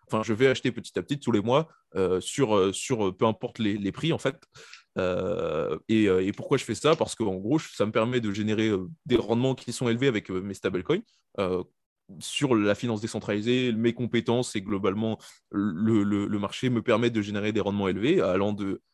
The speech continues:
on va dire, minimum vingt pour cent actuellement jusqu'à quarante ou quarante-cinq pour cent,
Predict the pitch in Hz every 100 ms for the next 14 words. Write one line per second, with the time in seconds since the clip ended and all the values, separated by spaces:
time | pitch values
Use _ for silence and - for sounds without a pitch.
0 | _ 107 101 113 101 110 123 127 127 117
1 | 120 - - 123 - 113 117 123 107 -
2 | 98 101 110 - 98 _ _ - 98 101
3 | 151 - _ _ _ _ _ _ - -
4 | - 139